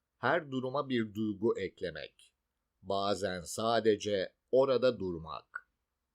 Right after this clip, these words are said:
Bu mektup suskunluğu yüceltmek için yazılmadı. Tepkisizliği bir erdem gibi göstermek için de değil.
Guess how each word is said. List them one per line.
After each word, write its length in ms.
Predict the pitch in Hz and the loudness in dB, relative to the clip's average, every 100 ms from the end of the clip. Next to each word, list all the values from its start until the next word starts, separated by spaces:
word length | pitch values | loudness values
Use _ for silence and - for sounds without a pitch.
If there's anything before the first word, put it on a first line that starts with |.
| _ _ _ _ _ _ | _ _ _ _ _ _
Bu 120 | 143 | -6
mektup 580 | 165 160 127 - 110 - - - - | -2 -2 -4 -2 0 0 -4 -2 -2
suskunluğu 880 | - - 117 - 123 120 120 131 | -4 -6 -4 -2 -2 0 2 2
yüceltmek 680 | 123 113 104 120 117 143 135 | 0 0 2 2 2 -6 -8
için 260 | 120 - 143 | -8 -8 -6
yazılmadı. 920 | 113 98 90 104 92 76 76 71 - _ _ _ _ _ | -4 -2 -2 -2 -2 -6 -4 -6 -8 _ _ _ _ _
Tepkisizliği 880 | - 117 - 104 - 101 95 110 110 | -4 -4 -4 -8 -8 -8 -4 -2 0
bir 220 | 104 101 - | -2 -4 -4
erdem 460 | 98 90 107 123 | -6 -4 -4 -2
gibi 200 | 113 107 | -4 -8
göstermek 640 | 113 110 104 120 107 113 113 | 0 0 2 0 -2 -4 -6
için 300 | - 120 98 | -8 -6 -4
de 140 | 85 | -6
değil. 460 | 80 80 71 69 | -6 -10 -10 -14